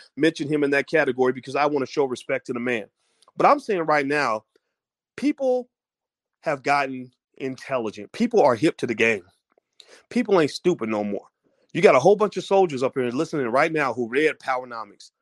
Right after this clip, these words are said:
Doctor Claude Anderson broke the whole game down for everybody. And now you're dealing with a whole different generation of people that are expecting different things.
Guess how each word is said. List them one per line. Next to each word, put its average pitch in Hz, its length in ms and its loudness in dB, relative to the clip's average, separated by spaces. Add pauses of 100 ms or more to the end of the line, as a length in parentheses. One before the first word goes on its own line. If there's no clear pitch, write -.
(280)
Doctor 175 260 0
Claude 175 280 -4
Anderson 156 340 -6
broke 131 240 -4
the 120 80 -12
whole 147 200 -4
game 123 280 -6
down 113 240 -6
for 107 140 -12
everybody. 98 580 -10 (640)
And 131 180 4
now 160 200 4
you're 165 180 -6
dealing 143 260 2
with 117 80 -2
a 110 60 2
whole 139 180 -2
different 135 320 -6
generation 120 480 -4
of 104 60 -8
people 120 340 -4
that 117 160 2
are 110 80 4
expecting 120 480 -2
different 110 320 -4
things. 92 380 -10